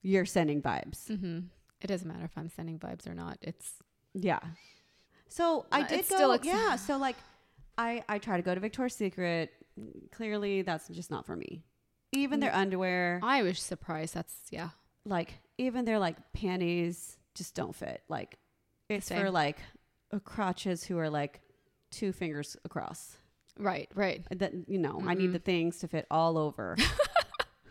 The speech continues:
Speaker 1: <laughs> I don't have time to just, like, adjust my front.
Speaker 2: Right. But, okay, let me ask you, when's the last time you
Speaker 1: Had some,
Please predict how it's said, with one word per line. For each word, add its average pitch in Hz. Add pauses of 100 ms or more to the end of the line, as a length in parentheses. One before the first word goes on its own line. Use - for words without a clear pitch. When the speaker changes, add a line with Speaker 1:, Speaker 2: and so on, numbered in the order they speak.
(120)
Speaker 1:
<laughs> -
I 240
don't 302
have 302
time 226 (420)
to 214
just, 180
like, 175
adjust 170
my 165
front. -
Speaker 2:
Right. 180 (580)
But, 247 (200)
okay, 269
let 214
me 247
ask 226
you, 262
when's 170
the -
last -
time 175
you 170 (760)
Speaker 1:
Had 180
some, 202